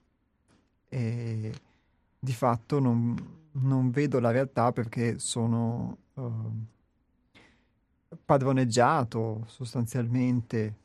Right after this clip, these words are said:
ehm, manipolato da questi processi che avvengono dentro di me, e che sono quei processi che, ehm, come dicevi tu prima, spesso noi difendiamo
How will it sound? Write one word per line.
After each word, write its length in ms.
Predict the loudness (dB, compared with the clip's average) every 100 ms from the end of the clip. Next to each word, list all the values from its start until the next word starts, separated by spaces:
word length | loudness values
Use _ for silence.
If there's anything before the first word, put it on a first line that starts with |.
| _ _
ehm, 640 | -4 -2 -2 -2 -4 -4 -8 -12 _ _ _ _ _ _ _ -2
manipolato 840 | 2 4 2 2 2 4 2 0
da 140 | -2 0
questi 340 | 0 0 0
processi 520 | -2 0 0 0 0
che 80 | 2
avvengono 460 | 2 2 2 2 2
dentro 280 | 0 0 0
di 100 | 0
me, 260 | 0 -2 -10 _ _ _ _
e 80 | -8
che 100 | -6
sono 280 | -2 0 2
quei 160 | 0
processi 840 | 0 -4 0 0 0 -2 0 0 -2 _ _ _
che, 480 | -4 -2 0 -2 -6 _
ehm, 1040 | -6 -4 -2 -4 -6 -6 -6 -8 -8 -8 -10 _ _ _ _ _ -6
come 200 | -2 0
dicevi 380 | 0 0 -2 -4
tu 120 | -6
prima, 420 | -4 -2 0 0
spesso 440 | -2 -4 -4 -2 0
noi 420 | 2 0 -2 -4
difendiamo 1120 | -6 -2 0 2 2 2 0 0 -2 -2 -4